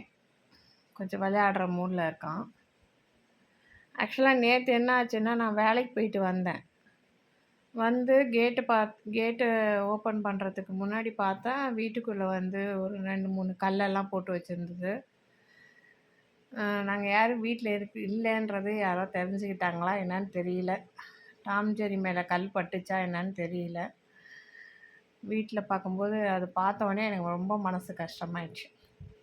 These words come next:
கேட் இருக்கு, கேட்டை மீறி யார் வந்து வெளியில வரப்போறாங்க ப-, டாகு? கேட்டை பூட்டி வச்சிருக்கோம். இவங்களுக்கு வந்து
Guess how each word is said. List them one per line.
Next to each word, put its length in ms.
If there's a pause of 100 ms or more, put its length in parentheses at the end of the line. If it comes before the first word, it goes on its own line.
(1400)
கேட் 440
இருக்கு, 540
கேட்டை 420
மீறி 340
யார் 320
வந்து 300
வெளியில 380
வரப்போறாங்க 640
ப-, 140 (460)
டாகு? 380 (680)
கேட்டை 380
பூட்டி 300
வச்சிருக்கோம். 520 (760)
இவங்களுக்கு 500
வந்து 300